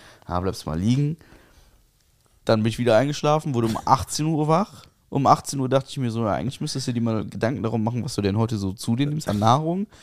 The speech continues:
Bin zum Supermarkt gedackelt, hab mir da Nahrung organisiert, habe diese Nahrung dann zu Hause konsumiert und dachte mir dann so, "Boah, jetzt bist du ganz schön wach. Was machst du denn jetzt?" Und dann habe ich dann überlegt, ob ich doch noch vor die Tür gehe. Es gab diverse Möglichkeiten.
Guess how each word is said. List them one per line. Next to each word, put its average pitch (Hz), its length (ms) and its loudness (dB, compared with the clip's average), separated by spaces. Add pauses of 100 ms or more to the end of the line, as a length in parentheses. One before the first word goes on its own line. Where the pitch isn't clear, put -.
(380)
Bin 135 140 2
zum 127 220 -2
Supermarkt 139 460 -2
gedackelt, 160 500 -2
hab 151 100 -6
mir 110 100 -2
da 107 420 2
Nahrung 123 480 2
organisiert, 139 680 -2
habe 110 180 2
diese 101 240 -2
Nahrung 107 380 2
dann 104 120 -2
zu - 160 0
Hause 104 240 0
konsumiert 143 560 -2
und 104 100 -4
dachte 123 240 -2
mir 120 120 0
dann 113 220 -2
so, 101 100 -2
"Boah, 107 460 2 (800)
jetzt 127 200 -2
bist - 180 -4
du 127 60 -4
ganz 107 180 0
schön 156 220 -2
wach. - 360 -4 (520)
Was 117 100 4
machst - 220 4
du - 40 0
denn 87 160 -4
jetzt?" 82 300 -2
Und 101 60 0
dann 98 100 0
habe 135 100 2
ich 135 80 -10
dann 120 160 2
überlegt, 113 340 0
ob 107 80 -6
ich - 120 -10
doch 143 200 2
noch 143 120 -2
vor - 140 -12
die 104 100 -2
Tür 170 280 0
gehe. 190 500 -2 (380)
Es - 100 -16
gab 120 220 6
diverse 110 380 0
Möglichkeiten. 156 720 -2